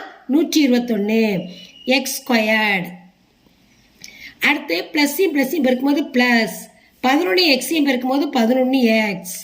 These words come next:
மைனஸ் என்ன செய்யணும்? இந்த எக்ஸ் பதினொன்னையும் பெருக்கியாச்சு. அதுக்கடுத்து பதினொன்னு,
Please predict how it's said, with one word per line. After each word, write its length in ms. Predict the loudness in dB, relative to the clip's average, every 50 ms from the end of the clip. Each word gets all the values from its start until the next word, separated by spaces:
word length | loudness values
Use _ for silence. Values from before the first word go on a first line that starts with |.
| -18 _ _ _ _ _ _ _ _ _ _ _ _ -20 _ _ _ _ _ _ _ _ _ _ 0 2
மைனஸ் 460 | 2 4 2 0 -2 -2 -4 -4 -2 -2 0 0 0 -2 -4 -10 -18 -20 _ -20 -6 _ 0
என்ன 120 | 0 0 0 0
செய்யணும்? 340 | 0 0 0 0 -2 -4 -10 -14 -18 -20 -8 -6
இந்த 120 | -2 0 2 2 0
எக்ஸ் 200 | 0 -2 -4 -2 -2 0 0 -2 -2 -2 -2
பதினொன்னையும் 360 | 0 0 2 2 2 2 2 0
பெருக்கியாச்சு. 340 | 0 0 -2 -2 -2 -2 -2
அதுக்கடுத்து 380 | -2 -2 -2 -4 -2 -2 0 0
பதினொன்னு, 340 | 2 2 2 0 0 -2